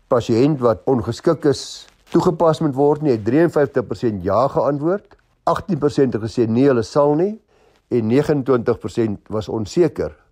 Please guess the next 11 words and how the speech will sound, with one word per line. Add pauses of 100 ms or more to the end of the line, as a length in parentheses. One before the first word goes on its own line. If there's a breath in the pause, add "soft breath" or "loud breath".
(840 soft breath)
Op
die
vraag
of
hulle
die
uitdruklike
geskrewe
instruksies
gaan
eerbiedig